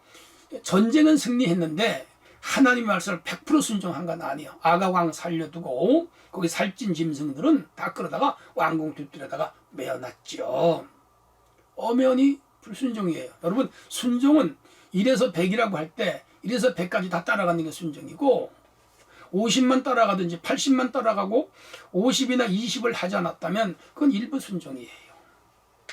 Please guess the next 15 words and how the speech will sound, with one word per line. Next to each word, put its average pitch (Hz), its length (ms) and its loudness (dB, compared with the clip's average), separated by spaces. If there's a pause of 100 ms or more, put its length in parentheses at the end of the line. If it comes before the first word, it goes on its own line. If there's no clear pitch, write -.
(260)
그러므로 165 460 2 (260)
오늘 240 220 4
우리가 226 260 0 (160)
주님 202 320 0
앞에 175 500 -2 (420)
온전한 269 480 6
순종을 175 420 0
하는지 139 480 -10 (260)
일부 247 360 2
순종을 160 400 -4
하는지 127 420 -8 (200)
우리 156 140 -8
자신들을 - 560 -8 (160)
돌아봐야 - 480 -14
됩니다. - 340 -18